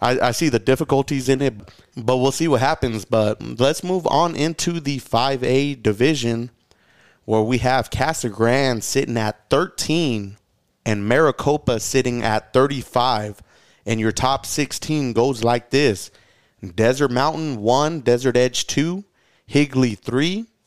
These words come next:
Horizon four, Apollo five, A L A Gilbert North six,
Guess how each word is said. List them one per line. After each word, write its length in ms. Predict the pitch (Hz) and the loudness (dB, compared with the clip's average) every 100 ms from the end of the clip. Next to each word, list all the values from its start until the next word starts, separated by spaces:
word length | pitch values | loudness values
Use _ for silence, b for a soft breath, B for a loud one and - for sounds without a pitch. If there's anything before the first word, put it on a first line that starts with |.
| _ _ _ _ _ _ _ | _ _ _ _ _ _ _
Horizon 580 | 117 110 127 139 123 98 | 0 2 2 2 -2 -6
four, 460 | - 135 160 170 | -2 2 2 2
Apollo 460 | 110 - 127 151 131 | -2 -2 -2 0 -2
five, 600 | - 123 131 127 101 92 b b b _ | 0 0 2 2 -2 -8 b b b _
A 160 | 117 123 | 2 4
L 160 | 127 | 4
A 120 | 127 | 4
Gilbert 420 | 113 120 127 127 107 | 2 0 2 2 -2
North 380 | 104 127 131 | -2 0 -2
six, 560 | - - 147 175 - - | -4 -2 0 -2 -6 -12